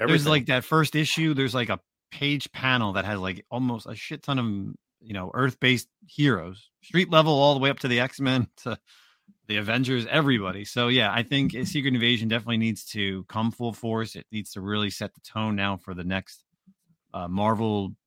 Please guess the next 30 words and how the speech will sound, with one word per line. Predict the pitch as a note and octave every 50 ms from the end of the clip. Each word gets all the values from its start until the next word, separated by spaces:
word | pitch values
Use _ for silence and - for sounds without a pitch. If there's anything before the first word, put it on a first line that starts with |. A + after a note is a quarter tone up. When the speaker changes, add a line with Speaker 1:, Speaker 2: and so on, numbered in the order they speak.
| _ _ _ _ _ _ -
Speaker 1:
Disney | A2 A2 G#2 A2 F#2+
Plus | - - G#2 A#2 A#2+
show, | - - C#3+ D3 D3+ D#3+ F3 F3
Speaker 2:
Mm-hmm. | D#3 - -
Speaker 1:
or | F#2 A2 B2 C3+ C#3 C#3 C#3 C#3
we're | B2+ B2+ C3
gonna | B2+ D3 D3 C3
be, | C#3 C#3
you | C3+ C3 C3+
know, | B2 B2 A#2+ A#2+ A#2 _ _ _ _ _ _ _ _ _ _ _
hearing | _ - B2+ C3+ C#3 C#3 C3+ C3+
what | C3 C3
everybody | C3 C3 C3+ B2 C3 C3 B2+
keeps | - D3 B2+ -
saying, | - C3+ C#3 C3 A2 G2+
"Oh, | G#2+ A#2
the | G#2+ F#2+
superhero | - - C3+ - B2 - C3+ C3 B2+ A#2+
fatigue. | - - - - - - C3+ C3 B2+ A2+ G#2+ G#2+ A2 A2 A#2 _ _ -
Kevin | C3+ B2+ A#2 A2+
Feige | - B2+ B2+ B2+ A#2+ B2 A#2 A2+ A2+
doesn't | A2 G#2 G#2+
know | A#2 A2+
what | A2 G#2+
he's | G2+ F#2+
doing | G#2+ D3 D3 C#3+ C3+ C3
anymore | C3 B2 A#2+ A#2+ A#2 A2 A2
'cause | G2 G2 G2
he's | G2 G2
got | - A2 G2 G2